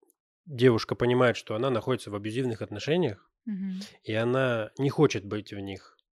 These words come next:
Speaker 1: уходит из них, но хочет найти здесь и сейчас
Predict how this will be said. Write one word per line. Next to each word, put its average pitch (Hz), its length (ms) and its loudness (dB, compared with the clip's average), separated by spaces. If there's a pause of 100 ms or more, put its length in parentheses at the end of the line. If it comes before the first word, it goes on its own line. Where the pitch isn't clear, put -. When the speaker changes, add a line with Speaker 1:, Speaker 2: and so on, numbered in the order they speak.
(540)
Speaker 1:
уходит 147 500 0
из 104 140 -2
них, 98 360 -12 (1120)
но 113 560 0
хочет 131 400 2
найти 117 340 0
здесь 113 260 0
и 107 60 -8
сейчас - 720 -4